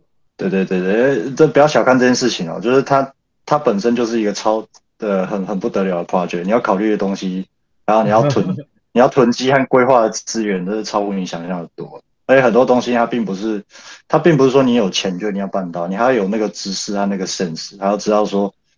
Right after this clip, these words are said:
Speaker 1: 你去哪里可以找到你需要的资源，然后你要怎么样去把这些资源去，去组合，然后实-，在现实中实现成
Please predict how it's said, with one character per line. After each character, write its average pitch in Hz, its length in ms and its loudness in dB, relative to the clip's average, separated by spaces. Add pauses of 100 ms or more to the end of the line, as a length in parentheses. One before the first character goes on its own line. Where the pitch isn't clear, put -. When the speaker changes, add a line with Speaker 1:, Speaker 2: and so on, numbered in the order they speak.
(120)
Speaker 1:
你 95 80 -2
去 110 140 -2
哪 104 160 4
里 101 80 0
可 107 100 0
以 107 60 2
找 98 180 0
到 104 140 2
你 95 80 0
需 - 160 -2
要 98 120 4
的 92 60 -2
资 95 260 -6
源， 85 220 -4
然 92 80 0
后 101 60 2
你 101 80 0
要 104 100 2
怎 98 140 -2
么 92 60 0
样 101 120 2
去 - 140 -4
把 85 160 -2
这 95 100 -4
些 98 80 -2
资 95 220 -6
源 87 180 -2
去， 95 300 -6 (520)
去 113 240 0 (400)
组 92 280 -2
合， 87 300 -4
然 98 100 0
后 113 120 4
实-， - 360 -2
在 123 140 4
现 123 180 2
实 104 80 2
中 113 160 4
实 - 220 0
现 110 240 2
成 85 300 -8